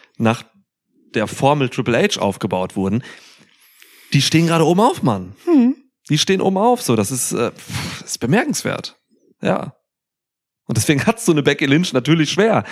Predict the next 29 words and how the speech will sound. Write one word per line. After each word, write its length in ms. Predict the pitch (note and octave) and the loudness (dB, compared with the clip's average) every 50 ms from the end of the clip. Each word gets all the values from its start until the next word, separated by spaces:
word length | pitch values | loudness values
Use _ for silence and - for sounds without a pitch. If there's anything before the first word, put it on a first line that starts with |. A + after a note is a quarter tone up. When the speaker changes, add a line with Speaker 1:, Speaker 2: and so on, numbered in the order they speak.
| - - - | -14 -8 -6
Speaker 1:
Die 60 | A#2 | -2
kriegt 200 | - D#3 - - | -2 -2 0 2
auch 180 | - F#3 - E3 | 2 2 2 2
ihre 140 | D3+ C3+ | -2 0
Becky-Chance, 680 | G#2 C3+ E3 G#3 - F#3+ - - - A2 G2 G2 G2 - | 2 2 0 0 0 -4 -4 -2 -4 -2 -2 -4 -6 -4
so, 120 | G#2+ G#2 G2 | -4 -2 0
ne? 160 | G#2 B2 C#3+ - - - - - | 0 0 -2 -4 -10 -16 -8 -6
Die 80 | B2 | -2
wird 120 | B2 A#2 C3 | -2 0 0
nicht 120 | C3+ A2+ | 2 2
ausgebuht 560 | A#2 F3+ G#3+ - - A#2+ F#2+ A2 G#2 G2+ - | 2 2 0 -2 -8 -6 -4 -2 -2 -2 -2
oder 160 | - G#2 F#2+ F2+ | -4 -4 -4 -4
sowas. 260 | F#2 F#2 F#2+ G2 - | -4 -4 -4 -4 -4
Das 100 | - G2+ | -4 -8
funktioniert 440 | - - G#2+ - - A2+ C#3 G3 - | -8 -10 -10 -4 0 0 0 0 0
schon. 240 | - - G#2+ G2 G2 - - - - - - _ - | -2 -6 -6 -6 -6 -12 -18 -20 -20 -20 -20 _ -10
Aber 160 | - G#2 A#2 A#2 | -6 -4 -2 -2
natürlich, 500 | B2+ B2+ - - A#3 G#3 C3 G2 - - | -2 -4 -2 -4 -4 -2 -4 -6 -8 -8
klar. 300 | - E3 F#3+ E3 G2+ F#2 _ _ _ _ _ _ _ _ - | -6 -6 -4 -4 -6 -8 _ _ _ _ _ _ _ _ -10
Die 80 | A2+ A2 | -6 -6
Mami-Chants 680 | A2+ B2 B2 C#3+ D#3 D#3 C3+ - - D3 D#3 D#3 C#3+ - | -6 -4 -4 -2 -2 -2 -2 0 0 -2 0 -2 -2 -4
sind 140 | D3 D3 C#3 | -4 -4 -4
natürlich 540 | D3 - - C#3 C3+ C3+ - - - - _ _ _ - | -4 -4 -4 -4 -4 -4 -6 -8 -14 -18 _ _ _ -12
das 200 | - C3 A#2+ - | -12 -10 -8 -6
Laute. 420 | B2+ A#2 A2+ A#2 A2+ - - A2+ G#2 | -6 -6 -4 -6 -6 -2 -2 -2 -2
Das 200 | A#2 B2 - - | -2 -6 -8 -8
ist, 160 | C3+ C#3 C#3 - - - - - - _ _ _ _ _ _ _ _ _ _ _ _ _ _ - | -12 -12 -14 -14 -16 -20 -20 -20 -20 _ _ _ _ _ _ _ _ _ _ _ _ _ _ -6
die 80 | D3+ E3 | -6 -4
ist 140 | - - | -4 -2